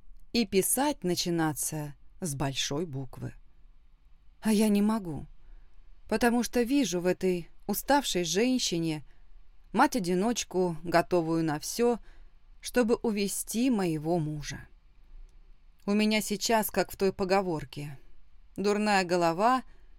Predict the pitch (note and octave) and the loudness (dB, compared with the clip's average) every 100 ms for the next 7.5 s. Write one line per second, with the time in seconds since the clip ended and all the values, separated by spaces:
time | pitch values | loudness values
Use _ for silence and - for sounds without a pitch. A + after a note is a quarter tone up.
0 | - G3 F3+ F#3+ G#3 F3+ D#3+ - F3 E3 | 2 2 6 4 4 0 -4 0 2 2
1 | D#3 C#3+ C#3 C3 C#3 - - - - - | 0 -4 -6 -6 -10 -14 -20 -20 -20 -20
2 | - - - - - - - - - - | -20 -20 -20 -20 -20 -20 -20 -20 -6 2
3 | B3+ - C4 B3 D4 C#4+ A#3+ A3 A#3 G#3 | 2 2 0 2 2 2 2 2 2 2
4 | G3+ - G#3 G3+ A3 - F#3 F#3 - G3+ | -2 -2 -4 -2 -2 0 0 0 0 0
5 | G#3+ F3+ F3 F3+ F3+ F3+ - - G3 A3 | 0 0 -2 0 0 -2 -4 -4 0 0
6 | - - E3 D3+ D3 E3 E3+ D3+ D3+ D3 | -2 -4 -2 -2 -2 0 0 0 -4 -6
7 | D3 B3+ A3+ C3+ C3+ | -4 -2 -2 -4 -8